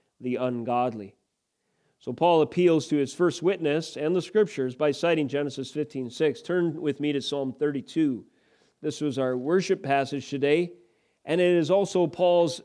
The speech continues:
second witness, if you will. Paul turns to another significant son. Hey, uh, young people, who is the significant son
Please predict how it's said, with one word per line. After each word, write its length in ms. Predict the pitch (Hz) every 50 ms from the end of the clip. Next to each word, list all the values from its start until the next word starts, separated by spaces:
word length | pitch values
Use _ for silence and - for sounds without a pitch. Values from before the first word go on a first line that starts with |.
| -
second 320 | - - 185 160 - 156 131
witness, 480 | 147 175 185 - 151 127 101 98 -
if 140 | - 127 -
you 100 | 135 127
will. 380 | 123 139 139 135 117 95 87 _ _ _ _ _ _ _ _ _ _ _ _ _ _ _ _ _ _ _ _ _ _ _ _ _ _ _ _ _ _ _ _ _ _ _ _ _ -
Paul 280 | 156 170 185 185 180
turns 320 | 180 - 196 208 202 180 -
to 120 | - 175
another 300 | 170 165 180 202 202 202
significant 640 | 175 - - 160 147 165 165 156 160 135 151 147 135
son. 380 | - - 175 180 165 160 151 139
Hey, 320 | 135 165 175 170 165 160
uh, 140 | 151 143 139
young 320 | 135 135 156 180 202 202
people, 340 | - - 156 151 - 151 147
who 180 | 143 185 240 254
is 140 | 247 180 190
the 100 | 208 185
significant 640 | - - 170 151 165 185 175 196 180 170 170 160
son 460 | - - 208 214 214 214 214 214 208